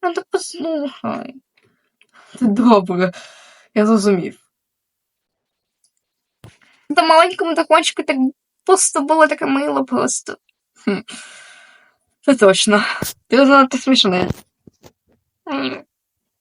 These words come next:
Е, я смішний, я сміш-, я смішний дракончик. А, і ти милий. Е, я не милий. Е.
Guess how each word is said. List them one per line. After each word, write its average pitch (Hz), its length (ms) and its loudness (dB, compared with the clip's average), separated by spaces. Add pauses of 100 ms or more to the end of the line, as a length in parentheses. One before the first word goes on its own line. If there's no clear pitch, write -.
(880)
Е, 320 160 -8
я 277 100 -2
смішний, 294 640 -2
я 311 120 4
сміш-, - 680 -8
я 320 80 -4
смішний 294 440 -2
дракончик. 240 640 -2 (420)
А, - 80 -10
і 233 120 2
ти 277 240 6
милий. 202 400 4 (280)
Е, 320 380 -2
я 254 220 -6
не 427 120 2
милий. 427 680 -2
Е. - 1080 -8